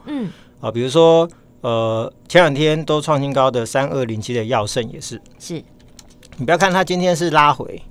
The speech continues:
Speaker 1: 嗯。
Speaker 2: 但它前面两天是连创新高，是历史的新高。
Speaker 1: 对。
Speaker 2: 那创历史新高就是说过去股价从来没有涨到这么高过。
Speaker 1: 嗯哼。
Speaker 2: 所以就是说在昨天跟前天，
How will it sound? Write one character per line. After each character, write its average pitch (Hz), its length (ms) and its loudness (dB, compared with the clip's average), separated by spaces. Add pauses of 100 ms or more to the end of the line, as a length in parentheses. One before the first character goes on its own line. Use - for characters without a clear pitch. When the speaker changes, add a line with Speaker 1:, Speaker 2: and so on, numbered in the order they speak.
Speaker 1:
嗯。 262 340 -10 (100)
Speaker 2:
但 190 120 0
它 214 100 4
前 170 140 2
面 208 140 2
两 120 160 0
天 147 220 -2
是 139 400 -4 (220)
连 131 340 2
创 147 320 4
新 127 240 -4
高， 131 160 4
是 131 160 -2
历 156 200 -4
史 120 160 -8
的 - 120 -10
新 - 240 -12
高。 127 220 -14
Speaker 1:
对。 165 200 -4 (440)
Speaker 2:
那 185 120 0
创 226 160 6
历 233 100 6
史 151 80 6
新 180 140 0
高 180 100 6
就 170 100 2
是 160 40 -2
说 180 100 2
过 185 320 6
去 151 480 0
股 117 140 -4
价 151 140 4
从 117 200 0
来 123 80 2
没 120 120 2
有 131 60 2
涨 104 140 -6
到 117 80 -4
这 113 120 -6
么 110 140 -4
高 104 220 -2
过。 - 340 -8
Speaker 1:
嗯 208 180 -8
哼。 220 260 -10
Speaker 2:
所 - 160 2
以 175 80 6
就 175 80 4
是 180 60 0
说 185 280 4 (420)
在 170 380 6 (360)
昨 143 240 2
天 175 180 2
跟 170 220 2
前 127 220 -2
天， 143 260 0